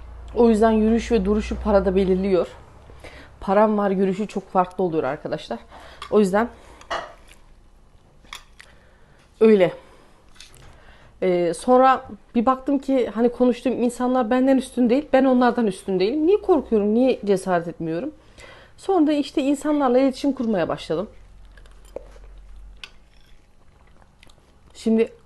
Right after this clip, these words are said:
ağda yapıyorsun, kaş alıyorsun. Müşteriyi iyi tanıman lazım, bağ kurman lazım.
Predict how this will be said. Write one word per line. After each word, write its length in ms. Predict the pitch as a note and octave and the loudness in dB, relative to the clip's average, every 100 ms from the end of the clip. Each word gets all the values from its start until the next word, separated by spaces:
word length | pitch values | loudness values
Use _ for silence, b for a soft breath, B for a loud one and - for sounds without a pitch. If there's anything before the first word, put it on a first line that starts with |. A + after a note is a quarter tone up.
| - | 0
ağda 260 | G3+ G#3+ | 2 6
yapıyorsun, 400 | B3 A#3 F#3 F#3+ | 6 4 -2 -4
kaş 220 | F#3+ A3 A3 | -2 -2 0
alıyorsun. 420 | G3 E3+ G3+ C#4+ - - - - - _ - - - - _ - - - _ - _ _ _ - - | 2 2 -2 -8 -10 -20 -20 -20 -20 _ -20 -20 -20 -20 _ -20 -20 -20 _ -20 _ _ _ -12 0
Müşteriyi 380 | A3+ - A3+ A#3+ | 0 2 2 2
iyi 80 | A#3+ | 0
tanıman 420 | A#3 A3+ A#3+ B3 | 0 2 2 2
lazım, 340 | B3 B3 B3+ C4 | 2 0 -4 -8
bağ 260 | F3+ F#3+ G3+ | -2 2 2
kurman 440 | G3+ B3+ B3+ B3+ | 2 2 4 4
lazım. 380 | B3+ B3+ B3 C#4 | 4 2 2 -4